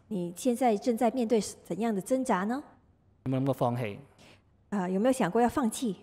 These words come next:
Speaker 2: 定系将佢冚埋算数？
Speaker 1: 还是把它遮盖就算了？
Speaker 2: 当你回想返神喺你生命嘅作为嘅时候，
Speaker 1: 当你回想神在你身上的作为的时候，
Speaker 2: 佢恩典嘅传承，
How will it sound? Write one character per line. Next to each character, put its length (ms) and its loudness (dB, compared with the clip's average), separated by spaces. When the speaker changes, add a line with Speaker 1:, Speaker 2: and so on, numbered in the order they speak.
Speaker 2:
定 100 2
系 60 6
将 180 2
佢 180 4
冚 180 -6
埋 200 0
算 160 -4
数？ 220 -8
Speaker 1:
还 100 -2
是 220 2
把 160 -2
它 240 -2
遮 180 4
盖 200 6
就 160 0
算 240 -2
了？ 260 -10
Speaker 2:
当 180 10
你 60 12
回 300 8
想 200 4
返 140 8
神 160 2
喺 80 2
你 100 6
生 160 6
命 120 6
嘅 100 6
作 140 6
为 180 4
嘅 40 2
时 180 0
候， 220 -2
Speaker 1:
当 140 2
你 100 4
回 160 4
想 180 0
神 280 -4
在 120 0
你 120 -2
身 180 -2
上 160 -2
的 60 -2
作 200 6
为 120 12
的 80 12
时 200 4
候， 460 6
Speaker 2:
佢 280 8
恩 280 8
典 140 2
嘅 100 8
传 280 -2
承， 280 -6